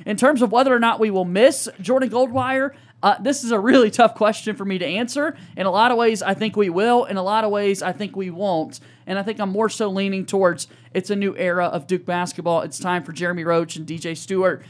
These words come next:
uh, Trevor Keels, if he were to come in, some of those younger guys to take over that guard spot for Goldwire, 'cause he just gave us nothing offensively over the years. And at a certain point, defense can only take you so far. I love the fact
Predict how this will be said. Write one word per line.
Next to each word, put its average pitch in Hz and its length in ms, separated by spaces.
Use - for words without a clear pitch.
uh, 147 120
Trevor 185 340
Keels, 185 420
if 156 100
he 202 120
were 190 120
to 180 60
come 175 220
in, 170 220
some 208 160
of 196 60
those 180 200
younger 175 280
guys 160 340
to 160 100
take 170 200
over 165 180
that 156 160
guard 165 260
spot - 240
for 175 80
Goldwire, 165 540
'cause 240 140
he 233 80
just 220 160
gave 233 180
us 185 160
nothing 196 560
offensively 151 920
over 156 240
the 147 100
years. 147 400
And 180 140
at 160 80
a 151 60
certain 175 380
point, 175 320
defense 180 380
can 175 140
only 175 180
take 160 220
you 151 80
so 156 180
far. 196 380
I 202 120
love 208 400
the 226 100
fact 202 480